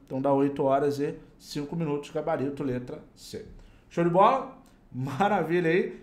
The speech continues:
Então, viu? Olha só. Viu como ter um método faz toda a diferença? O método dos cinquenta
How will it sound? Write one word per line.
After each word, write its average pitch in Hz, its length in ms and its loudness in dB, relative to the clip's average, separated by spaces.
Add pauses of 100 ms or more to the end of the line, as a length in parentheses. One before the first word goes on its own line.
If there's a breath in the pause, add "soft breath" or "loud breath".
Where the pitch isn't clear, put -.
Então, 220 460 0
viu? 185 260 -2
Olha 226 340 0
só. 120 420 -2 (800)
Viu 180 260 -2
como 202 240 -2
ter 185 120 -2
um 180 100 -2
método 151 380 -6
faz 135 240 -8
toda 135 160 -6
a 127 40 -6
diferença? 139 580 -6 (400 loud breath)
O 160 80 -10
método 214 300 2
dos 220 140 -2
cinquenta 151 680 -2